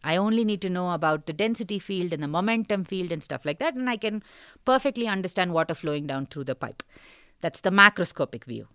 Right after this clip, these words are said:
Then there's the microscopic view where you say that I want to understand water at the level of the molecule. I want to understand how the hydrogen atoms are jiggling or how the oxygen atoms are jiggling or something like that, right?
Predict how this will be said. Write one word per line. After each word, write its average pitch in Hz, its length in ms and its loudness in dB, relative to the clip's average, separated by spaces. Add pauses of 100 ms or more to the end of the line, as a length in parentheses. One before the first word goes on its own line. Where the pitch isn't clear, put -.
(440)
Then 294 200 -2
there's 320 200 2
the 262 60 4
microscopic 208 800 2
view 180 220 0
where 190 180 -4
you 190 80 -2
say 214 160 -2
that 214 100 -4
I 180 220 -2
want 214 240 0
to 220 60 -4
understand 180 580 0
water 165 340 4
at 156 140 0
the 147 80 0
level 139 340 4
of 143 120 0
the 135 80 0
molecule. 127 580 -2
I 117 100 -8
want 156 240 0
to 160 60 -2
understand 147 400 -2
how 156 320 6
the 147 100 0
hydrogen 139 440 -2
atoms 135 400 -2
are 127 80 -4
jiggling 123 600 -4
or 120 80 -8
how 143 320 2
the 139 140 -2
oxygen 135 460 -2
atoms 123 340 -4
are 120 120 -6
jiggling 117 540 -4
or 117 120 -8
something 120 420 -6
like 123 220 -4
that, 113 260 -8 (500)
right? 139 320 -6